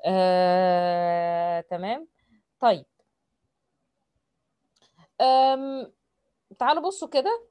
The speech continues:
يا له من رجل، من رجل. What a man he is. يا باستخدام ال vocative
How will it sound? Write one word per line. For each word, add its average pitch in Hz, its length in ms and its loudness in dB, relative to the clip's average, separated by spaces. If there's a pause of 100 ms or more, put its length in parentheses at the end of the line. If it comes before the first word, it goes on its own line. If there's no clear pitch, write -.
(640)
يا 330 340 2
له 294 360 -2
من 269 240 -6
رجل، 180 540 -2 (280)
من 226 200 -6
رجل. 170 440 -4 (380)
What 320 280 4
a 359 140 2
man 247 420 0 (140)
he 170 360 -6
is. 139 440 -20
يا 220 560 4
باستخدام 185 680 -4
ال 202 140 -4
vocative 208 360 -6